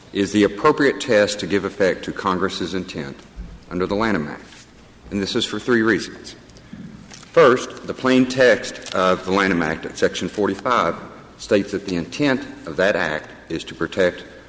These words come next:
commercial actors against unfair competition. Competition generally is the focus of both the antitrust statutes <clears throat> and the Lanham Act, and any test that this Court adopts should be tied to that statutory intent section.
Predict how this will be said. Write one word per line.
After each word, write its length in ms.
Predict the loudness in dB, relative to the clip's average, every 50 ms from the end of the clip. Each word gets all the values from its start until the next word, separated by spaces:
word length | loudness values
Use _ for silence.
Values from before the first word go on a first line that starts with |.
| -20 -12
commercial 480 | -6 -2 0 0 0 0 2 2 2
actors 400 | 2 2 0 -2 -6 -8 -8 -8
against 300 | -6 -6 -4 -4 -4 -4
unfair 280 | -4 -6 -4 -4 -4 -6
competition. 720 | -4 -6 -8 -8 -8 -10 -8 -6 -6 -4 -4 -8 -10 -12 -16 -20 -20 -20 -20 -20 -20 -20 -20 -20 -20 -20 -20 -20 -20 -20 -20 -20 -18 -8
Competition 640 | -2 0 0 0 0 -2 -2 -2 -2 0 -2 -2 0
generally 500 | 2 2 4 4 4 4 4 2 2 0
is 140 | -2 -4 -6
the 60 | -8 -2
focus 400 | 0 0 0 0 -2 -6 -8 -8
of 100 | -4 0
both 220 | 0 0 0 0
the 60 | -2 -2
antitrust 500 | -2 -2 -2 -2 -4 -6 -8 -8 -8 -6
statutes 580 | -4 -4 -4 -4 -6 -10 -12 -12 -12 -14 -18 -18 -20 -6
<clears throat> 100 | 0 0
and 480 | 0 0 0 -4 -6 -4 -4 -2 -2
the 60 | 0
Lanham 320 | 0 0 -2 -2 -4 -8 -10
Act, 260 | -12 -12 -14 -16 -16 -18 -20 -20 -20 -20 -20 -20 -20 -20 -12 -4
and 140 | 0 2 6
any 160 | 6 6 6
test 480 | 4 4 4 4 4 4 2 -4 -8 -10
that 100 | -8 -6
this 160 | -6 -6 -6
Court 300 | -6 -4 -4 -2 -2 -2
adopts 520 | 0 0 2 2 2 0 -2 -6 -12 -14 -16 -18 -20 -20 -20 -20 -20 -20 -14 -6
should 220 | -2 -2 0 0
be 80 | 0 -2
tied 340 | 0 0 2 2 2 2
to 80 | 0 -2
that 180 | -2 -2 -2 -2
statutory 640 | 0 0 0 0 -2 -6 -8 -6 -4 -4 -2 -2
intent 480 | -4 -6 -8 -8 -8 -8 -8 -8 -10 -16 -18 -16
section. 520 | -12 -6 -4 -4 -2 -4 -4 -8 -10 -10